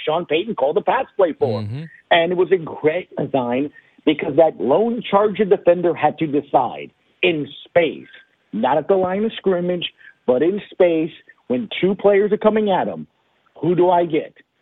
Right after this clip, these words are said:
Speaker 1: Do I get Tre'Quan Smith, or do I get the quarterback who's a little further away from me? That's the kind of stuff you have to do with it. You have to be, you know, creative. And I, you know this. I told you this on the last three couple of shows. Green Bay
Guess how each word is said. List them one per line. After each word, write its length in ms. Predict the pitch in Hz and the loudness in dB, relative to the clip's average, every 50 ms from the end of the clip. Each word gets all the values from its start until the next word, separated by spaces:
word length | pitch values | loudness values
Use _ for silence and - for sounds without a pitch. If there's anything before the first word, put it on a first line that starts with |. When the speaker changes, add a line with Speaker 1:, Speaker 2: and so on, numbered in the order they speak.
| _ _ _ - | _ _ _ -2
Speaker 1:
Do 120 | 143 139 | 0 0
I 80 | 135 131 | 0 0
get 180 | 98 127 120 - - | -2 -4 -6 -4 -4
Tre'Quan 460 | 139 151 147 147 - 156 143 127 120 - - | -2 -2 -2 -2 -2 -2 -2 -2 -4 -6 -4
Smith, 280 | - 175 220 262 254 240 - _ _ _ _ _ _ _ _ _ - - | -2 0 2 2 0 -2 -8 _ _ _ _ _ _ _ _ _ -10 -4
or 60 | 113 | -2
do 160 | 143 139 139 | 0 0 0
I 80 | 135 127 | 0 -2
get 200 | 120 143 139 - | -2 -4 -2 -2
the 80 | 143 | -2
quarterback 520 | 131 - 139 139 127 120 117 139 131 123 - | 0 0 0 0 0 0 2 2 0 0 0
who's 100 | 135 123 131 | -4 -4 -2
a 20 | |
little 220 | 131 131 131 127 127 - | 0 0 -2 -2 -2 -2
further 180 | 139 139 131 131 | 0 0 0 0
away 260 | 127 123 117 110 92 - | 0 0 0 -2 -4 -6
from 140 | - 87 85 | -10 -10 -10
me? 180 | 76 - - _ _ _ _ _ _ - | -12 -16 -16 _ _ _ _ _ _ -16
That's 460 | - 95 - - 180 220 240 226 - - - - | -6 -2 0 2 2 2 2 0 -2 -4 -4 -4
the 80 | 165 | -2
kind 300 | 151 - 175 170 170 165 | 0 2 2 2 2 0
of 60 | 151 - | -4 -2
stuff 220 | - - 160 151 - | 2 2 2 2 0
you 120 | - 151 135 | -4 -4 -2
have 240 | 156 143 - - - | -2 -2 -2 -4 -6
to 80 | 131 | -4
do 200 | 107 - 233 277 | -2 0 0 0
with 180 | 294 220 - - | 0 0 0 -2
it. 100 | 117 95 | -2 -2
You 180 | 110 139 147 | -2 -2 -2
have 140 | 156 151 151 - | -2 -2 0 0
to 80 | 196 | 0
be, 440 | 139 113 143 226 269 302 285 165 - - _ - - - _ _ _ _ _ | 0 0 -2 -2 0 0 -2 -4 -6 -10 _ -20 -20 -20 _ _ _ _ _
you 120 | - 170 170 | -2 0 2
know, 240 | 160 156 147 135 113 | 2 4 2 2 0
creative. 800 | - - - - 156 160 151 147 143 135 120 95 92 82 78 - - | -4 -8 -4 -2 -2 0 2 2 2 0 0 -2 -4 -6 -6 -2 2
And 200 | 165 160 156 143 143 - | 2 2 2 0 -2 -2
I, 60 | 143 | -2
you 260 | 151 139 165 226 381 - | 0 0 0 0 0 2
know 180 | 240 285 453 427 | 2 2 2 2
this. 120 | 214 - - | 0 0 2
I 120 | 156 180 214 - - - - | 2 2 2 0 -6 -6 0
told 220 | - 262 330 339 277 | 0 0 2 2 0
you 100 | 277 240 | 0 0
this 160 | 156 139 - | 0 0 0
on 120 | 147 143 147 | 0 0 2
the 80 | 147 | 2
last 220 | 147 156 180 190 - | 0 0 0 -2 -4
three 120 | - 220 180 | -4 -4 -2
couple 240 | - 180 - 208 | -2 0 0 0
of 60 | 185 - | -2 -2
shows. 220 | - 554 494 302 - _ _ - _ _ _ _ _ | 0 0 0 0 -2 _ _ -20 _ _ _ _ _
Green 400 | - 156 175 240 359 415 392 - | -4 0 2 2 2 0 0 2
Bay 340 | - 220 247 285 247 208 | 2 2 2 2 0 -2